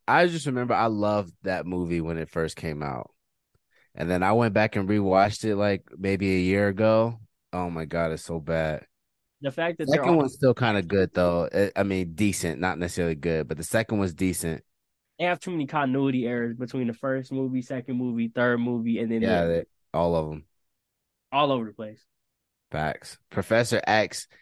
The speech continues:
Speaker 1: and the last, his last, like, three appearances of X-Men, they done killed him.
Speaker 2: They didn't kill him and evaporated him, and he still
Speaker 1: Yeah.
Speaker 2: comes back.
Speaker 1: They keep killing him every single time. It's
Speaker 2: No, I,
Speaker 1: ridiculous.
Speaker 2: I hate the X-Men movies.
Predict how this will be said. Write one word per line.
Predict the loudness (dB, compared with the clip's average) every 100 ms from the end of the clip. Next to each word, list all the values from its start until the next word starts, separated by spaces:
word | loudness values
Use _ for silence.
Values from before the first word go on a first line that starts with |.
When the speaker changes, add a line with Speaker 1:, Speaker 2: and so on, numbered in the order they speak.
| _ _ -2
Speaker 1:
and | 0 2
the | 2
last, | 4 4 4 2 -2 0
his | 2 2 0
last, | 0 2 4 2 0 0
like, | 0 -2 -4
three | 0 2
appearances | 2 0 2 2 -2 -4 -4
of | -2
X-Men, | -2 -2 -4 -4
they | -2 -2
done | -4
killed | -2 -2 -2
him. | -6 -10 _ _ _ _ -2
Speaker 2:
They | 0
didn't | 2 4
kill | 8 8
him | 8 6
and | 4
evaporated | 2 2 2 2 0 0 -2
him, | -4 -6 _
and | -2
he | -2
still | 4 6 8
Speaker 1:
Yeah. |
Speaker 2:
comes | 6 0 0
back. | 0 0 -2 _ _ _ _ _ -6
Speaker 1:
They | -6
keep | -4 -6 -4
killing | -2 0 0
him | -2
every | 0 0
single | -2 -6 -8
time. | -6 -6 -4 -6 -10 _ _ _ _ _ _ _ _ _ _ _ _ _ _ _ -20 _
It's | -10 -6
Speaker 2:
No, | -4
I, | -4 -6
Speaker 1:
ridiculous. | -10 -20 -12 -8
Speaker 2:
I |
hate | -4 -6
the | -4
X-Men | -6 -6 -4 -2 -2
movies. | -4 -6 -6 -8